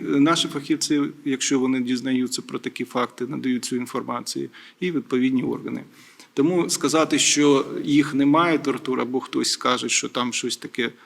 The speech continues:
е, не знаю, просто посиділи, такого н-, немає. Декілька десятків місць втримань-, тримання наших військовослужбовців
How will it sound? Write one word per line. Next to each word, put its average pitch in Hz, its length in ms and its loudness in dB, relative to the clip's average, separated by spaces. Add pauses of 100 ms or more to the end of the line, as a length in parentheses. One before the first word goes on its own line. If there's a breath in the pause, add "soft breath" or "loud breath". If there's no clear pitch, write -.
(340 soft breath)
е, - 40 -8 (360)
не 120 140 -4
знаю, 117 300 -2
просто 139 280 -4
посиділи, 135 600 2
такого 143 340 2
н-, 127 200 -2
немає. 131 540 0 (460 loud breath)
Декілька 160 440 6
десятків 139 680 0
місць 135 360 2
втримань-, 131 480 -4
тримання 131 540 4
наших 139 420 -2
військовослужбовців 139 920 -4